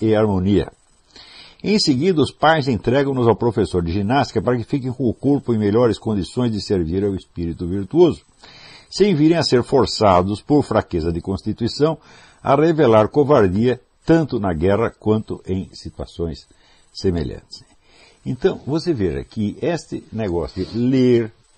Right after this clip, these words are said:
decorar, cantar os poemas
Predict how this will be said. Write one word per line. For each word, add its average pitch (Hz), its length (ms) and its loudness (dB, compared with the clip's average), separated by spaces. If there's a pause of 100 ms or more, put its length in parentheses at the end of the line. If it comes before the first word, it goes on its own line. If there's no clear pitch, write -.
(360)
decorar, 101 680 0 (260)
cantar 110 640 2 (560)
os 92 140 -8
poemas 101 380 -4